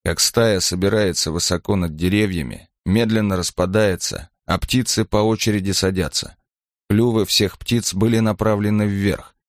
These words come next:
как будто они ждали оттуда нападения врагов. Кроны деревьев стали их крепостью, а экзотичные лианоподобные наросты,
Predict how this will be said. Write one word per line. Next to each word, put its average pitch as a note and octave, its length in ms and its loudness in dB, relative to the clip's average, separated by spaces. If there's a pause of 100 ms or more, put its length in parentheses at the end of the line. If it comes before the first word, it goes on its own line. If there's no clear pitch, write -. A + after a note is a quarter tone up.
(220)
как G2 160 2
будто A#2+ 280 2
они A#2 180 2
ждали A2 500 0
оттуда G2+ 440 -2
нападения F2+ 640 0
врагов. F2 500 -2 (540)
Кроны G2 320 2
деревьев G2 600 0 (240)
стали G2+ 380 2
их F#2 200 -2
крепостью, G#2+ 720 -2 (280)
а F#2 160 0
экзотичные G2+ 800 0 (200)
лианоподобные G2+ 920 0
наросты, G2 640 0